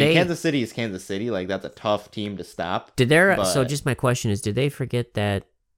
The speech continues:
Speaker 1: just Tyreek Hill was in the N F L? Did they think he was
Speaker 2: I,
Speaker 1: gonna take the week off?
Speaker 2: I, I don't know.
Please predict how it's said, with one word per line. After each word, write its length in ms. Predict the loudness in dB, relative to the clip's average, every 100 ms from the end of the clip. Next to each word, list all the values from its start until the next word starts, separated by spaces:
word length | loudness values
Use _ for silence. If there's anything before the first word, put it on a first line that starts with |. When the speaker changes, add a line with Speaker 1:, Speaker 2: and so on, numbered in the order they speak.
| _ -6
Speaker 1:
just 240 | -6 -2
Tyreek 340 | -2 0 -2
Hill 300 | -2 -2 0
was 140 | 0 -2
in 80 | -2
the 80 | 0
N 80 |
F 180 | -2 -2
L? 360 | 2 4 4 2
Did 120 | 0
they 80 | 2
think 160 | 4 4
he 60 |
was 100 | 2
Speaker 2:
I, 40 | 2
Speaker 1:
gonna 40 |
take 200 | 4 2
the 80 | 2
week 240 | -2 0
off? 400 | 4 6 6 4
Speaker 2:
I, 380 | 0 -8 -10 -10
I 40 | -10
don't 140 | -10
know. 260 | -12 -14